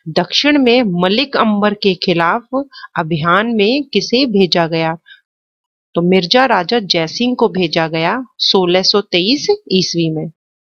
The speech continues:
Next है, सोलह सौ उनतीस ईस्वी में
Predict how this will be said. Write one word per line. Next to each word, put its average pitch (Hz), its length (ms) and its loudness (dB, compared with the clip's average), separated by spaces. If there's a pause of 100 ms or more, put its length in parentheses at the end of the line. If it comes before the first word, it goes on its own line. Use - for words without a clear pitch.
(1900)
Next 220 360 0
है, 285 320 2
सोलह 247 440 4
सौ 330 180 0
उनतीस 220 600 0
ईस्वी 208 420 0
में 196 240 0